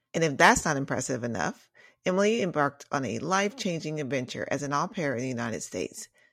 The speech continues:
spending nearly three years as part of a new family and community. Today, she shares her story of personal growth, the joys of teaching, and the unique challenges she faced upon returning home to Colombia.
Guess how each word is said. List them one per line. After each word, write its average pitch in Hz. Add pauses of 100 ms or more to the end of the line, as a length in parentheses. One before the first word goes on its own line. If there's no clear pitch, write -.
spending 156
nearly 120
three 226
years 135
as -
part 131
of 117
a 117
new 165
family 175
and 131
community. 71 (1200)
Today, 143
she -
shares 170
her 185
story 139
of -
personal 208
growth, 180 (540)
the 160
joys 131
of 117
teaching, 208 (420)
and 151
the 135
unique 147
challenges 131
she 139
faced 120
upon 123
returning 147
home 120
to -
Colombia. 160